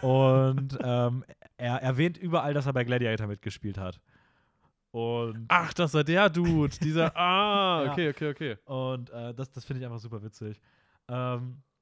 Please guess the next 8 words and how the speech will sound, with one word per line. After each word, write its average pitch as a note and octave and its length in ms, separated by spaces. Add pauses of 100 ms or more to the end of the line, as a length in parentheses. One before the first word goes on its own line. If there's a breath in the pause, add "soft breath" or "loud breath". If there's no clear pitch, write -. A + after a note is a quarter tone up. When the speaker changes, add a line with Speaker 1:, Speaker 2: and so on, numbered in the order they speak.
(260)
Speaker 1:
genau, F3 180
Gladiator F#3 400
hat E3+ 160
auch A3+ 160
fünf A#2+ 320
Oscars G#2 340
gewonnen. A2+ 380 (1200)
Ähm, A2 1300